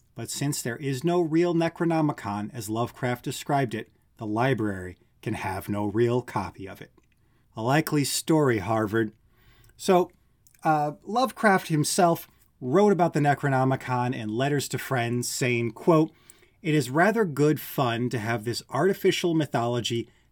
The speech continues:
given an air of verisimilitude by wide citation.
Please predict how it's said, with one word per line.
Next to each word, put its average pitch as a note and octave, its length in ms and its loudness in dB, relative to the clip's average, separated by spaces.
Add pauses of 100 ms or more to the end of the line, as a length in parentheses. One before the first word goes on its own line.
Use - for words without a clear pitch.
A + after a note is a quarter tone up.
given C#3+ 260 0
an B2 140 -2
air F#3+ 480 0
of B2+ 320 -6
verisimilitude C3 960 0 (520)
by G#2+ 220 -4
wide C3 420 2
citation. - 760 -4